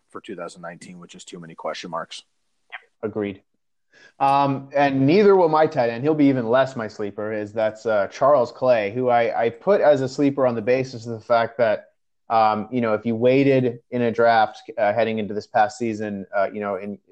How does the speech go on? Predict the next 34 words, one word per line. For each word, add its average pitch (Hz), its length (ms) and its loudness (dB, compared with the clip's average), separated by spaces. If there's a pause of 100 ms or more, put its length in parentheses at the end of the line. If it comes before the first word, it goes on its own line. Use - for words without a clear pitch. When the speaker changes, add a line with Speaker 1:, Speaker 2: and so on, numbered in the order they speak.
(260)
Speaker 2:
till 107 380 -4
late 120 280 2
and 107 140 -4
you 104 80 -6
needed 113 280 -2
a 107 80 -2
tight 110 240 2
end, 107 180 0
I 104 60 0
think 110 220 -8 (120)
Clay 117 480 2 (340)
was 135 180 2
worth 151 260 4
a 143 60 4
deep 131 340 -2
look 123 260 0 (100)
as, 117 380 0 (100)
as 117 320 0
not, 151 320 -2
unlike 165 340 4
Hayden 139 220 2
Hurst, 131 300 0
which 117 180 -10
is 113 100 -16
kind 120 180 -6
of 107 60 -4
a 107 80 -2
high 117 140 2
risk, 110 340 -2
high 107 160 2
upside 107 380 -2
thing, 101 240 -8
as 107 300 -4 (300)
somebody 143 440 2